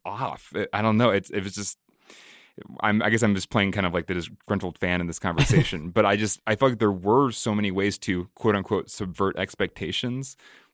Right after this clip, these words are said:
Speaker 1: that would have felt more sociological or came out of the,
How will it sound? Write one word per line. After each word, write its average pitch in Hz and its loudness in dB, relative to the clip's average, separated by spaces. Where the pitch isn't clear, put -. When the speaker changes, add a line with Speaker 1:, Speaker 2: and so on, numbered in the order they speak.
Speaker 1:
that 101 0
would 107 4
have 95 0
felt - 0
more 92 -2
sociological 87 -4
or 92 -2
came 104 -6
out 98 -2
of 95 -6
the, 90 -6